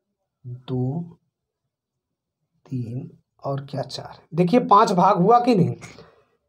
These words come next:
कलर चेंज। चलिए, एक, दो, तीन और एक क्या? चार। अब इसको मिला दो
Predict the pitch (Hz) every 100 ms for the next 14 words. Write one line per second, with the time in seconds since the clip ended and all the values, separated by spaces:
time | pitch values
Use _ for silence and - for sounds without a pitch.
0 | _ _ _ _ - 151 147 147 147 135
1 | 127 - - _ _ _ _ _ _ _
2 | _ _ _ _ _ _ - _ 139 110
3 | - - _ _ _ _ _ _ _ _
4 | _ _ _ _ _ _ _ - 123 123
5 | 135 - - _ _ _ _ _ _ _
6 | _ _ _ _ _ _ _ _ _ 135
7 | 139 123 110 123 170 - _ _ _ _
8 | _ _ _ _ _ _ _ _ _ _
9 | _ _ _ _ _ _ 135 117 110 160
10 | 175 - _ _ _ - 131 131 127 127
11 | 156 165 - _ - - - - _ _
12 | _ _ _ _ _ _ - 165 170 208
13 | 185 165 165 165